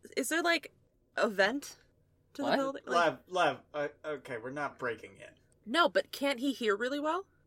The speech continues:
Speaker 2: Frankie?
Speaker 1: Yeah.
Speaker 2: He knew better than the average person.
Speaker 1: Well, let's see if he can hear anything from inside.
Speaker 2: Frankie presses his ear to the window and he says, "Nope."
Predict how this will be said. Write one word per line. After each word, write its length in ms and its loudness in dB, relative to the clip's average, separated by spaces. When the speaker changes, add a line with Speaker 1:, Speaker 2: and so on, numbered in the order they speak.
Speaker 2:
Frankie? 600 -4
Speaker 1:
Yeah. 260 -4
Speaker 2:
He 120 -4
knew 160 2
better 300 4
than 160 -2
the 120 0
average 400 6
person. 460 -2
Speaker 1:
Well, 100 2
let's 140 -2
see 100 2
if 80 -2
he 80 -6
can 140 -8
hear 240 -4
anything 420 -12
from 200 -10
inside. 360 -8
Speaker 2:
Frankie 380 2
presses 480 0
his 180 -2
ear 220 4
to 140 -4
the 180 4
window 460 2
and 40 2
he 60 0
says, 400 -2
"Nope." 400 0